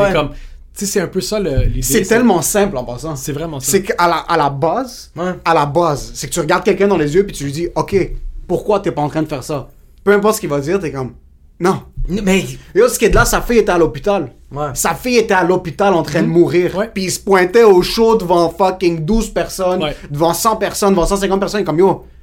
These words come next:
Speaker 3: ma fille est à l'hôpital. »
Speaker 1: Ouais.
Speaker 3: Ça, c'est une variable indépendante. Elle est là-bas, puis elle va rester là-bas.
Speaker 1: Ouais.
Speaker 3: Moi, la seule chose que je peux faire, c'est continuer de travailler. Je peux
Speaker 2: Ouais.
Speaker 3: rien faire d'autre.
Speaker 1: Ouais. Ça, c'est les habitudes,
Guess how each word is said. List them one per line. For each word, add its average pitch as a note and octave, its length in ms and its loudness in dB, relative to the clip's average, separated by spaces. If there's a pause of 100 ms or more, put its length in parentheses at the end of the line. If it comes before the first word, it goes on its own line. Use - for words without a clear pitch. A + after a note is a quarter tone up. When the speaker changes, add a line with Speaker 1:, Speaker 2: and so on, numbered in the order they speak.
(560)
Speaker 3:
ma D#3+ 180 0
fille A#3 180 2
est A3+ 100 2
à E3+ 60 0
l'hôpital. » E3 440 0
Speaker 1:
Ouais. F3 160 -2 (220)
Speaker 3:
Ça, G#3+ 160 0
c'est G3+ 160 2
une F3 80 2
variable E3+ 380 2
indépendante. E3 680 0
Elle D#3+ 100 0
est F3 80 4
là-bas, E3+ 400 2
puis F#3 100 2
elle C#3+ 80 0
va D3 100 -2
rester C#3+ 260 -6
là-bas. D#3+ 340 -2
Speaker 1:
Ouais. C#3 180 -6 (120)
Speaker 3:
Moi, F#3 180 2
la F#3+ 80 4
seule G#3 220 2
chose A3 200 2
que G3 100 0
je - 80 -4
peux D#3+ 100 0
faire, G3+ 200 -2
c'est F#3 120 -6
continuer D#3 300 -2
de E3+ 40 -4
travailler. C#3+ 380 -6 (180)
Je - 120 -10
peux F#3 100 0
Speaker 2:
Ouais. C#3+ 60 0
Speaker 3:
rien F#3 180 2
faire D#3 180 -4
d'autre. D3+ 300 -8
Speaker 1:
Ouais. C3 180 -8 (140)
Ça, F#3 400 0
c'est D#3+ 180 -8
les C3+ 160 -4
habitudes, C3+ 480 -6